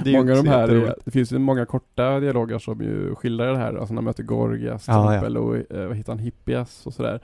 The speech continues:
Speaker 1: Mm.
Speaker 2: som är ju väldigt korta, där han egentligen bara söker upp någon och äger den och går därifrån. Det är ju extremt roligt att läsa.
Speaker 1: Ja, jo, det är väldigt kul. Men inte så kul att vara Gorgias.
Speaker 2: Nej, det är det är inte,
Speaker 1: Nej.
Speaker 2: liksom.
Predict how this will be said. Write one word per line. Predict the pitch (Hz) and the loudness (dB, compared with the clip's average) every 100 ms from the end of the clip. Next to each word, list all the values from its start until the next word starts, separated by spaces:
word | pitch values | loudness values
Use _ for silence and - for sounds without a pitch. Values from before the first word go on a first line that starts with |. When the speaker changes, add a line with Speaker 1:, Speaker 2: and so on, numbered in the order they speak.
| _ | _
Speaker 1:
Mm. | - 107 | -8 -6
Speaker 2:
som | 110 | 0
är | 123 | 2
ju | 117 | 2
väldigt | 117 113 | 0 -2
korta, | - 127 _ - 110 110 - - | -4 -6 _ -4 -2 -2 -6 -12
där | - | -6
han | 117 127 | 0 2
egentligen | 117 - 117 | 0 0 -2
bara | 117 110 | -2 -4
söker | - 113 120 | -4 -4 0
upp | 127 - | -2 0
någon | - 113 - | 0 0 -2
och | 113 - | -6 -8
äger | - 110 120 135 | -6 -4 -2 -4
den | - - _ | -4 -8 _
och | 120 | -2
går | 123 | 0
därifrån. | 110 113 117 127 120 - - 127 | 0 0 0 0 -2 -8 -12 0
Det | 127 | 4
är | |
ju | 127 123 | 6 6
extremt | 117 - 135 123 | 4 2 2 2
roligt | 120 101 - | -2 -6 -8
att | |
läsa. | 95 113 - | -8 -8 -4
Speaker 1:
Ja, | 117 110 | -2 0
jo, | 127 147 | 2 2
det | |
är | |
väldigt | 135 113 | 2 -4
kul. | - - - - - - - - - - - | -6 -12 -12 -14 -16 -18 -20 -20 -20 -16 -4
Men | 123 | -2
inte | 120 | -2
så | - | -6
kul | - 143 | 2 4
att | 117 | 8
vara | 120 123 | 8 8
Gorgias. | 117 104 - - - - 247 - | 6 2 -4 -12 -16 -10 -8 -2
Speaker 2:
Nej, | 123 120 | 0 2
det | 123 | 2
är | 123 110 | -2 -4
det | 147 123 | -6 -4
är | |
inte, | 123 151 | -4 -4
Speaker 1:
Nej. | 127 | -6
Speaker 2:
liksom. | - - | -4 -6